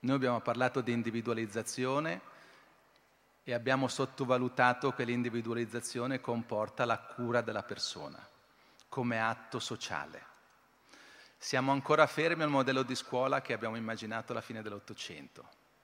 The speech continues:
La scuola è fondamentale, naturalmente, sappiamo com'è in difficoltà, quante poche risorse ha e così via.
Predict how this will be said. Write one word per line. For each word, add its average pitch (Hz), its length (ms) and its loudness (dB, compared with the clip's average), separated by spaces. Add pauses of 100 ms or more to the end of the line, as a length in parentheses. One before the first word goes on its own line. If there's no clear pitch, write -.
(180)
La 95 120 -10
scuola 120 280 -2
è 107 40 0
fondamentale, 90 720 -6
naturalmente, 87 680 -12
sappiamo 104 420 -10
com'è 92 340 -10 (260)
in 107 200 -6
difficoltà, 107 840 -4
quante 104 320 -4
poche 107 280 -6
risorse 104 580 -8
ha 107 220 -4
e 98 80 -10
così 92 260 -14
via. 85 300 -16